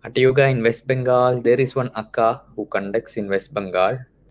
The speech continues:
Or just type Isha Hatha Yoga Teacher Finder. You will find in Google Isha Teacher Finder, and you'll find the teachers in Bengal. I'm sure they are conducting programs, but, uh,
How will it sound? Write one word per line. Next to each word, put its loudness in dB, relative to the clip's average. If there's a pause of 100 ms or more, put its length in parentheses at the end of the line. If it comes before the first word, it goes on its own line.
(160)
Or 4
just 2
type 4
Isha 2
Hatha 2
Yoga 6
Teacher 0
Finder. 2
You -2
will 0
find -2
in -10
Google -2
Isha -2 (1400)
Teacher -2
Finder, 0 (480)
and -2
you'll 4
find 0
the 4
teachers -2
in -10
Bengal. -2
I'm 0
sure 4
they 4
are 6
conducting -4
programs, -4 (680)
but, 0
uh, 2